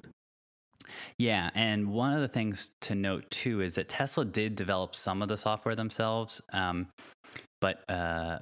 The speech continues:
but, but Mobileye was certainly providing the I Q three chip,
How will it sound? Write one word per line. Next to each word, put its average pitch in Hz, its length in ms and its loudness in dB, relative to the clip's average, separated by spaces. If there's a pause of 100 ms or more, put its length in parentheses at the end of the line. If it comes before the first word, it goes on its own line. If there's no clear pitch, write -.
but, 98 140 -4 (200)
but - 180 -4
Mobileye 104 380 2
was 90 120 -6
certainly 98 260 -2
providing 87 560 0
the 82 280 -4 (340)
I 98 100 2
Q 104 220 -2
three 98 260 -2
chip, - 420 -4